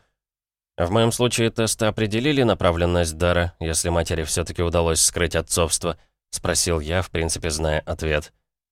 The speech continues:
"Скорее всего, да", Ян хмыкнул. "Если бы целитель клана затруднился с ответом, она обязана была бы признаться.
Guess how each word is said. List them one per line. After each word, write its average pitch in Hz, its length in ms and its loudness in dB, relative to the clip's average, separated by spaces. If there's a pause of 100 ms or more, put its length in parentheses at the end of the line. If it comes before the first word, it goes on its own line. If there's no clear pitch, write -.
(140)
"Скорее 117 340 0
всего, 135 300 0
да", 87 360 -2 (280)
Ян 76 260 -2
хмыкнул. 80 540 -2 (380)
"Если 147 240 0
бы 135 120 4
целитель 120 400 2
клана 101 360 4
затруднился 87 680 2
с - 80 0
ответом, 82 500 0
она 92 200 4
обязана 78 460 0
была 80 220 2
бы 78 140 -4
признаться. 85 600 -2